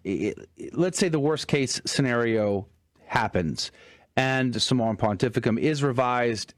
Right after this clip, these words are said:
and the Vatican asks these priests, F S S P priests, for instance, uh, to concelebrate in the ordinary form of the Mass or the Novus Ordo. And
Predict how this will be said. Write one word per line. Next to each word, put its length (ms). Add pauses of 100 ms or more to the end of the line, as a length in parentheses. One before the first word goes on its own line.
(120)
and 500
the 80
Vatican 460
asks 520
these 280
priests, 520
F 220
S 180
S 140
P 180
priests, 300
for 140
instance, 420 (500)
uh, 200
to 300
concelebrate 960 (200)
in 220
the 380 (180)
ordinary 420
form 260
of 40
the 60
Mass 320
or 40
the 100
Novus 320
Ordo. 420 (880)
And 340